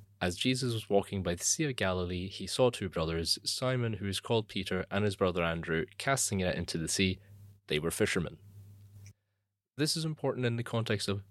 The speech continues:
who Christ called. Not the Pharisees or scholars, but fishermen, tax collectors, and let's not forget that Christ himself was raised by a carpenter. Secondly, we know Peter was married.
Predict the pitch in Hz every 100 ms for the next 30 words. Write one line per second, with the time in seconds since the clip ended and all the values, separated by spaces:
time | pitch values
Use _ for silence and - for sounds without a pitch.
0 | - - - - 139 117 95 - - 95
1 | 78 - - 80 - - - - - -
2 | 92 117 170 - - - 123 117 - 107
3 | 98 - - 135 123 117 - 104 95 -
4 | - 139 131 117 110 101 107 107 - -
5 | 104 98 101 92 92 - - - - -
6 | - _ 101 104 101 110 117 - 110 107
7 | 104 92 90 - - - - - - 90
8 | - - 107 - 95 - 170 131 123 -
9 | 95 101 104 104 98 98 92 - 90 82
10 | - 110 104 101 95 - - - - -
11 | - - - - - - - - - -
12 | - 170 170 143 139 117 127 127 120 117
13 | 117 113 101 - 110 - 98 92 90 92
14 | 101 107 95 76 -